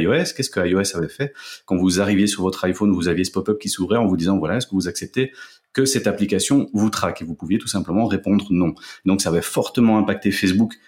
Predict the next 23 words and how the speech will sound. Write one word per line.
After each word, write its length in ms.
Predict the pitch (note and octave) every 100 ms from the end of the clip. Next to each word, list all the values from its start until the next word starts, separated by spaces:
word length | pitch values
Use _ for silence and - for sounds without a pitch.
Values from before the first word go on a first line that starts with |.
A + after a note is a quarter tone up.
| _
qui 140 | - E2+
évidemment 360 | F2 F#2 G#2
compte 200 | G#2 F#2+
sur 160 | F#2+ -
cette 160 | - D#2
data. 320 | C#2+ C3+ C#3
Eh 40 |
bien, 220 | E2+ B2+ C3+ - - _ -
euh, 160 | F2 D#2+ -
un 140 | C#3
an 120 | C3+
après, 460 | A2 - G#2+ C3 G2+
exactement 480 | G2 B2 B2 G#2+ G#2
un 80 |
an 80 | A#2+
après, 280 | G#2 - A2+
Google 520 | A2 F#2+ G2+ A#2+ A#2+ - _
semble 420 | - A#2+ A2+ G2 -
embrayer 460 | A#2+ A2+ A2 G#2+
le 160 | G#2 G#2
pas 300 | G#2+ G#2+ G#2 - _ _
à 280 | F#2+ F2+ F2
Apple 540 | - A#2 D3+ F#3 -